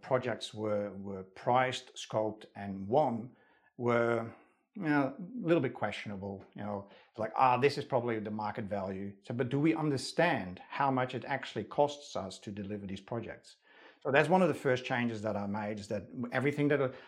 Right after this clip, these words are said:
I don't care how we price it, but we need to understand how we deliver it. So everything needs to come bottom up. We need to understand where,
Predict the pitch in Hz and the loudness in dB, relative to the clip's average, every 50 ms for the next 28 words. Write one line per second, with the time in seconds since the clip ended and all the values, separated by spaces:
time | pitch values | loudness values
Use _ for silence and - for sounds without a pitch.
0 | - - - - 123 131 131 143 135 131 - - 139 139 131 120 127 135 123 120 | -20 -18 -8 4 6 8 8 8 6 0 -2 0 0 2 2 4 4 4 4 4
1 | 117 117 - - 160 165 190 185 - - 104 85 - - - - - - _ _ | 2 0 2 4 4 4 4 4 0 -4 -8 -8 -10 -12 -20 -20 -20 -20 _ _
2 | - 123 120 120 120 120 120 123 135 151 160 - 160 - - 139 135 123 113 117 | -6 -4 0 0 2 2 2 2 0 0 0 -2 -4 -4 -4 -2 -2 -2 -4 -6
3 | - - 139 127 123 110 107 107 - - 117 110 110 110 107 104 107 104 107 131 | -6 -4 -2 -2 -2 -2 -4 -4 -4 0 0 0 2 0 0 -2 -2 0 2 2
4 | 151 135 117 98 85 - - _ _ _ - - - - 139 143 139 143 143 143 | 2 2 0 -2 -4 -6 -12 _ _ _ -8 -4 0 2 2 2 2 2 2 2
5 | 143 143 147 - 135 - 117 113 107 104 - 135 139 139 151 147 123 92 95 101 | 0 0 -2 -4 -4 -2 -2 -2 -2 0 2 4 4 4 4 2 0 0 0 -2
6 | - - 120 120 120 131 127 131 - - 127 135 135 123 - - 127 117 117 117 | -4 -2 0 2 2 2 0 -2 -4 -6 -4 -4 -4 -4 -4 -2 -2 -2 0 -2
7 | 104 101 113 117 113 110 107 | 0 0 0 2 2 0 -2